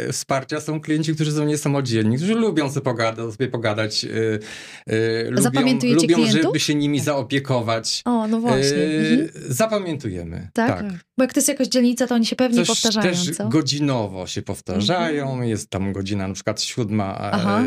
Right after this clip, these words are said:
Speaker 1: gdzie się, e, pobliskie biura otwierają i, i, i, i do mnie, ja najczęściej
Speaker 2: Mhm.
Speaker 1: na piekarni jestem, to rano przez szyby machają.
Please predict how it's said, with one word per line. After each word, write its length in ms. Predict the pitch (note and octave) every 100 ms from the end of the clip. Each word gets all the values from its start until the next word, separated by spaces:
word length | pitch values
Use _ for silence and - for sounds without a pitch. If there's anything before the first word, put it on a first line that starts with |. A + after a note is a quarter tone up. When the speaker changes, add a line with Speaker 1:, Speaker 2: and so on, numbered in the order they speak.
| G#2+
Speaker 1:
gdzie 220 | G2+ G2
się, 180 | G#2 A#2
e, 280 | G#2+ A2+ A2
pobliskie 520 | - G#2+ A#2 A2+ -
biura 340 | F#2+ A#2 A2 G2+
otwierają 720 | - - F#2 F2 G2 G#2+ A#2
i, 100 | A#2+
i, 480 | A#2 B2 B2 A#2 A2+
i, 500 | A2+ G#2 - - -
i 60 |
do 160 | G2 G#2+
mnie, 320 | G2 G2 G2+
ja 120 | G#2
najczęściej 420 | G2+ G2+ G3 G3 G#3
Speaker 2:
Mhm. 60 |
Speaker 1:
na 80 | G2+
piekarni 500 | - G2 G2 F#2 F#2
jestem, 300 | G2 - A2
to 120 | G2+
rano 300 | F#2+ G2+ G2+
przez 260 | F#2+ A2 -
szyby 240 | - G#2
machają. 500 | G2+ F#2+ G#2 G2+ A2